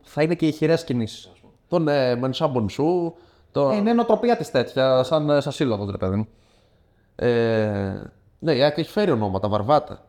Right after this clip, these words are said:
Speaker 1: Ναι.
Speaker 2: Δηλαδή και
Speaker 1: Και,
Speaker 2: ακόμα
Speaker 1: και νομίζω
Speaker 2: και
Speaker 1: ότι τα κυνηγάει κιόλας, ότι θέλει να φέρει
Speaker 2: ακόμα
Speaker 1: ονόματα.
Speaker 2: και στα κακά της... ε,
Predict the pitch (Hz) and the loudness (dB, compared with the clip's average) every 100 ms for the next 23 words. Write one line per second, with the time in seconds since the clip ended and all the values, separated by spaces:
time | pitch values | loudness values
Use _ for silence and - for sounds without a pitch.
0 | _ - 123 - - _ _ - 135 131 | _ -2 0 -2 -10 _ _ -4 0 2
1 | 143 147 143 - 151 185 208 262 262 247 | 2 0 -2 0 2 2 2 0 -2 -2
2 | 226 190 233 165 131 147 - 202 175 131 | 0 4 4 4 -2 -6 2 4 4 0
3 | - 165 180 175 - 165 143 - 175 180 | -2 0 0 -2 -2 -2 -2 0 2 2
4 | 165 139 - - _ - 123 | 0 -2 -4 -14 _ -4 -2